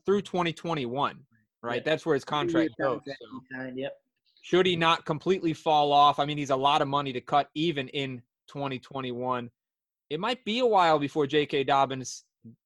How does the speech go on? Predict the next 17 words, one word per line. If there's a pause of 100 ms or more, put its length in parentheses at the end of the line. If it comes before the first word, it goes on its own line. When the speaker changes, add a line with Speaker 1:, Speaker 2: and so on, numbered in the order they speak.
(240)
Speaker 1:
gets
to
be (760)
alone
in
that
backfield. (1500)
Speaker 2:
Yeah, (100)
it's
running
backs
crazy
what
these
teams
are
doing.